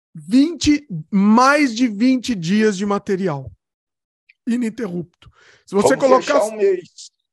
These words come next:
Speaker 1: você coloca o Sem Freio um aqui, você vai ficar vinte dias sem dormir,
Speaker 2: Nossa
Speaker 1: né?
Speaker 2: Senhora.
Speaker 1: Termina vinte dias, mais de vinte dias ro-, assistindo Sem Freio. Então é, é material pra caramba, hein? É material pra caramba.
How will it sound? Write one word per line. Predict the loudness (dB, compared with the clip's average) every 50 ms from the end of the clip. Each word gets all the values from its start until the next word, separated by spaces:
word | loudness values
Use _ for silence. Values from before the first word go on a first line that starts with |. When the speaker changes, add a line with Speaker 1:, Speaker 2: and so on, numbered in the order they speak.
| _ _
Speaker 1:
você | -8 -8 -4
coloca | -2 0 2 2 2 2 0
o | -2
Sem | -4 -4 -4
Freio | -2 0 0 0 0 0 0
um | 0 0 0 0 0
aqui, | -2 -2 -2 -4 -4 -4 -4 -8 _ _ _ _ _ _
você | -10 -6 -4 -2
vai | 0 0 -2 -2
ficar | -4 -6 -6 -4 -4 -4
vinte | -4 -4 -2 -2 -2 -4 -6 -18 -18 -12
dias | -6 -6 -4 -4 -6 -6
sem | -4 -2 -2 -2
dormir, | -2 -2 -2 -2 -2 -2 -2 -2 -4 -8 _ _ _ _ _ _ _ _ _ _ _ _ _ -2
Speaker 2:
Nossa | -2 -2 0 -2 -2
Speaker 1:
né? | -2
Speaker 2:
Senhora. | -2 -8 -12 -14 -14 -14 -14 -14 -14 -14 -14 -14 -14 -14 -14 _ 0
Speaker 1:
Termina | 2 2 2 2 -4 -6 -4 -4 -4 -6
vinte | -6 -6 -6 -6 -8 -8 -8 -8 -10 -8
dias, | -6 -6 -4 -2 0 0 0 -2 -2
mais | -4 -2 -2 -2 -2 -4
de | -6
vinte | -8 -8 -8 -10 -10
dias | -12 -10 -10 -10 -10 -10
ro-, | -10 -12 -12 -10
assistindo | -10 -12 -12 -12 -16 -12 -12 -12 -10 -8
Sem | -8 -8
Freio. | -8 -8 -12 -12 -12 _ _ _ _ _ _ _ _ _ _ _ _ _ _ _ _ _ _ _ _ _ _ _ _ _ _
Então | -8 -4 -4 -4
é, | -4 -4 -4
é | -2 -2 0
material | 0 -2 -4 -4 -2 -2 -2 -2 -4
pra | -6 -8
caramba, | -10 -8 -10 -8 -8 -8 -10 -10
hein? | -12 -16 _ _
É | -6 -6
material | -6 -6 -8 -8 -10 -10 -10 -10 -10
pra | -12 -16
caramba. | -18 -18 -18 -18 -18 -20